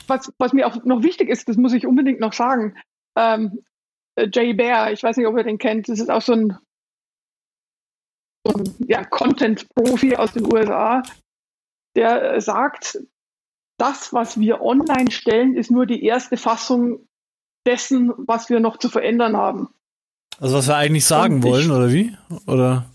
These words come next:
Speaker 1: Ja, und, und ich finde das sehr, sehr wichtig, weil wenn ihr, äh, ähm, mal überlegt, meistens ist es doch so, wir schreiben einen Text, wir stellen den online und tschüss.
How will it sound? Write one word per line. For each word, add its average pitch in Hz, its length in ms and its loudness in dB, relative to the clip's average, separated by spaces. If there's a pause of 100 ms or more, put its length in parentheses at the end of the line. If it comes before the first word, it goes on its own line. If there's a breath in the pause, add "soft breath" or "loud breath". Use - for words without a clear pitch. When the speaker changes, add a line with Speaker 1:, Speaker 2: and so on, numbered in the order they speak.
(320)
Speaker 1:
Ja, 269 300 0 (100)
und, 269 180 0
und 262 160 2
ich 285 120 -4
finde 311 200 2
das 285 160 -2
sehr, 262 320 -2
sehr 262 140 0
wichtig, 262 320 -2
weil 233 160 2
wenn 254 140 2
ihr, 247 280 -2
äh, 226 400 0
ähm, 226 160 -2
mal 233 180 0
überlegt, 240 440 0 (400)
meistens 254 320 0
ist 262 100 0
es 277 140 -4
doch 277 120 -2
so, 240 240 -2
wir 233 120 2
schreiben 247 360 0
einen 208 140 -4
Text, - 320 -2
wir 262 80 -2
stellen 254 220 -2
den 233 120 0
online 254 480 0
und 247 200 0
tschüss. - 300 -4